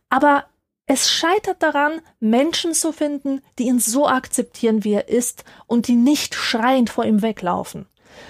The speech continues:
Und es sind diese Erfahrungen, die ihn schließlich zu einem echten Monster machen, zu einem Mörder. In einer Szene sagt das Monster zu Frankenstein: „Ich war wohlwollend und gut.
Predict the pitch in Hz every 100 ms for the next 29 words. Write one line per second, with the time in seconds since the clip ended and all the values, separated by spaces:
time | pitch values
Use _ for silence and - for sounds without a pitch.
0 | - - 262 302 - 339 294 453 392 294
1 | 277 - 320 381 240 214 240 320 - -
2 | 220 254 - 277 302 - 302 294 - _
3 | - 277 262 269 - - 294 - 202 180
4 | 180 175 - 175 175 - 175 - - 240
5 | 247 247 233 254 269 240 175 - _ _
6 | _ _ _ - - - - 240 269 320
7 | 294 - 330 359 330 294 294 269 262 269
8 | 277 277 - 254 - 254 277 269 - 254
9 | 247 247 254 _ _ _ - 285 - 277
10 | 233 294 339 320 202 190 190 - 262 254
11 | - 294 202 -